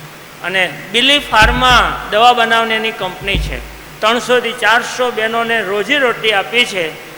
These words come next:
એવું સરસ ઓનલાઈન દવા વેચવાનું કામ. અને એ પચીસ, સામાન્ય વીસ ટકા મળે, આ પચીસ ટકા લેસ કરીને આપે અને કોઈ ખર્ચ વગર ઘેરે દવા પહોંચે. તો આ એક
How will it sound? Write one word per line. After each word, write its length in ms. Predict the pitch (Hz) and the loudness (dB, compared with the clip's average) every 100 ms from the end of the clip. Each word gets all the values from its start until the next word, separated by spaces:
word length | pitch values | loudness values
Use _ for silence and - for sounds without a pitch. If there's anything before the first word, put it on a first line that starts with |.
| - | -6
એવું 200 | 214 214 | -2 -2
સરસ 500 | - 226 247 240 - | 0 2 4 2 0
ઓનલાઈન 640 | 202 226 254 269 294 285 | -2 -2 2 4 4 4
દવા 240 | 233 226 233 | 2 4 4
વેચવાનું 640 | 214 208 208 214 214 208 | 4 0 0 -2 -2 -2
કામ. 400 | 214 233 180 135 - - - | 4 4 4 0 -10 -14 -12
અને 140 | 190 214 | -8 0
એ 340 | 233 302 - | 4 4 4
પચીસ, 320 | 247 247 277 185 151 139 - - | -2 2 0 0 -8 -14 -12 -4
સામાન્ય 440 | 190 214 254 269 | -2 -2 0 2
વીસ 260 | 240 294 - | 2 0 2
ટકા 260 | 269 254 240 | 2 4 4
મળે, 220 | 226 220 | 4 4
આ 60 | |
પચીસ 420 | 208 220 226 262 - | 2 0 0 -2 0
ટકા 360 | 240 - 220 165 156 - - | -2 4 4 4 -2 -12 -10
લેસ 280 | 180 214 - - | 0 0 0 -2
કરીને 260 | 190 185 | -2 0
આપે 280 | 160 165 143 131 - - - - | -4 -4 -10 -12 -16 -20 -18 -6
અને 120 | 202 | -6
કોઈ 220 | 220 254 | 4 4
ખર્ચ 380 | 262 220 294 302 | 4 6 6 6
વગર 260 | 277 269 269 | 4 6 4
ઘેરે 320 | 233 233 233 | 6 6 6
દવા 260 | 214 208 | 6 2
પહોંચે. 380 | 190 180 165 156 127 - - - - - - - | 2 -2 -8 -8 -12 -14 -18 -18 -20 -20 -14 -8
તો 60 | |
આ 260 | 226 208 262 | -2 2 4
એક 160 | 302 | 2